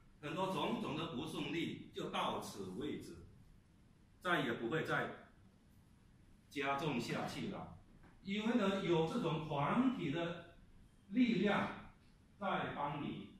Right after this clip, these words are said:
助这个因缘度过这一切的苦难，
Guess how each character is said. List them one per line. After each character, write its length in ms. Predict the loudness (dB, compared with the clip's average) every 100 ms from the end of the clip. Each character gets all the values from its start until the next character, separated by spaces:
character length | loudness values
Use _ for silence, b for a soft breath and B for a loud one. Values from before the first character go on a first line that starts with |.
| -8
助 300 | -2 0 0 -2
这 60 |
个 140 | -2 -2
因 340 | 0 0 -2
缘 360 | -2 -4 -4 -8 -16 -20 -20 -20 -14
度 260 | -8 -4 -4
过 540 | -2 -2 -4 -6 -14 -20 -16 -4
这 220 | -2 0
一 300 | -2 -4 -6
切 160 | -6
的 100 | -6 -8
苦 260 | -10 -10 -10
难， 320 | -10 -10